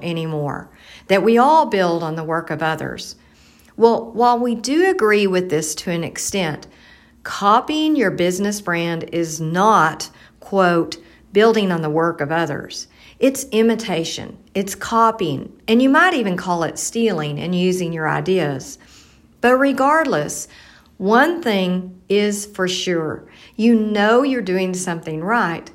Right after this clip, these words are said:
when someone copies you, but it's still annoying and terribly concerning.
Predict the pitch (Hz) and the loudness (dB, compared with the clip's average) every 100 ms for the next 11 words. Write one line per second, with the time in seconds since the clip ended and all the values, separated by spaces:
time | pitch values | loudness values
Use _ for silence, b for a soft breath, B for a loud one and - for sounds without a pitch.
0 | b b b _ _ 190 196 180 170 160 | b b b _ _ -4 -2 -2 -4 -4
1 | 156 156 175 202 208 190 156 151 65 - | -6 -8 -4 -2 -2 -2 -6 -6 -10 -14
2 | - b b b b b _ 214 214 160 | -18 b b b b b _ 0 2 0
3 | - - - _ - 208 - - - 339 | -4 -20 -20 _ -6 -6 -6 -8 -2 2
4 | 262 175 - - 190 190 190 226 254 247 | 2 0 -6 -10 -6 -2 -2 0 0 0
5 | 208 190 - 175 180 - - 294 294 220 | 0 -4 -6 -8 -10 -14 -8 -2 -2 -2
6 | 180 165 151 165 160 - 190 180 147 135 | -2 -2 -4 -6 -10 -6 -4 -4 -4 -8